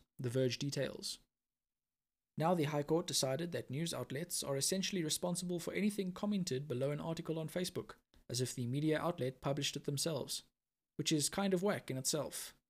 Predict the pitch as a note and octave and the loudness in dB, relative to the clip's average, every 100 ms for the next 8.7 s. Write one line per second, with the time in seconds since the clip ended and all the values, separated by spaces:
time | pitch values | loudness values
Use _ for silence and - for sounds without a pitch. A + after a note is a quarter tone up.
0 | _ _ _ _ _ - B2+ B2+ A#2+ D3+ | _ _ _ _ _ 2 4 4 4 4
1 | D#3+ - B2+ A#2+ C3 A#2+ D3+ C#3+ C3 A#2 | 4 2 -2 -2 -2 0 0 2 2 4
2 | D#3 D3 E3 D3 B2 B2 B2+ - C3 B2 | 4 6 4 0 0 0 0 0 -2 0
3 | E3 D3 C#3 D#3+ D#3+ D3 D#3+ _ _ _ | 0 0 0 0 2 0 -2 _ _ _
4 | - B2 B2 D#3+ D#3+ D#3+ - _ C3 D3+ | -2 2 4 6 4 2 -4 _ 0 2
5 | F#3+ E3 E3+ - F#3 G3+ G3+ F3 D#3 C3+ | 2 2 2 0 2 2 2 2 4 4
6 | C#3 D3+ A#2+ - D3+ C#3 C3 D3 D#3 D#3 | 2 2 0 2 2 2 0 0 0 0
7 | D#3+ F#3 G3+ - D3+ - F3+ F3+ G3 G3+ | -2 0 -2 -4 -4 2 4 4 2 0
8 | F#3 D#3+ E3+ - G3 D3 F3+ | 0 0 -2 2 2 2 0